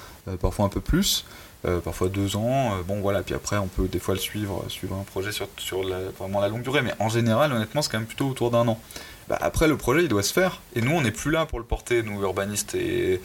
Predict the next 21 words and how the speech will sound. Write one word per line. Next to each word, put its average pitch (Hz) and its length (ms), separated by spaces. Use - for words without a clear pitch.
et 101 80
du 101 140
coup, - 80
il 185 80
faut 117 120
que 104 360
les 104 120
gens 123 240
sur - 240
place, 196 320
et 101 80
pas 127 180
uniquement 123 380
les 107 200
élus, 139 220
si - 120
possible, 120 420
euh, 95 100
portent - 280
le 135 60
projet. 175 260